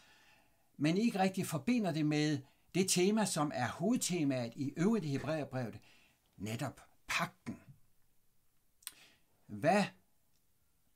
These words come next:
hvilken betydning har det for forståelsen af tro i dette kapitel, at det er knyttet til pagten? Det er, hvad vi skal prøve at undersøge. Og allerførst, når vi læser om disse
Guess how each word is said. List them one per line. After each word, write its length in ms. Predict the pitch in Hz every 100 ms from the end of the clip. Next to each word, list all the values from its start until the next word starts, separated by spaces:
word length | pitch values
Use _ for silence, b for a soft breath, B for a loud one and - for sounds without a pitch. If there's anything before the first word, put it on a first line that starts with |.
| _
hvilken 320 | 135 185 160
betydning 520 | 143 - 254 226 165 139
har 220 | 165 160
det 140 | 147
for 140 | - 123
forståelsen 600 | 127 - 165 120 - 120
af 100 | 104
tro 300 | - 214 196
i 60 |
dette 220 | 139 147 147
kapitel, 420 | 120 151 156 127 B B 131
at 160 | 131
det 80 | 135
er 40 |
knyttet 380 | 120 151 151 143
til 100 | 139
pagten? 520 | 127 123 131 - 98 B B B
Det 160 | 139 147
er, 60 | 120
hvad 160 | 117
vi 80 | 110
skal 240 | - 120
prøve 300 | 104 123 123
at 60 | 120
undersøge. 460 | 107 113 - 107 - _ - B B B
Og 220 | 147 180
allerførst, 600 | 190 160 - - - - - - - - _ _ _ - -
når 140 | 143 151
vi 120 | 147
læser 460 | 202 220 - 143 110 B B -
om 240 | 147 139 127
disse 460 | 190 - 147 120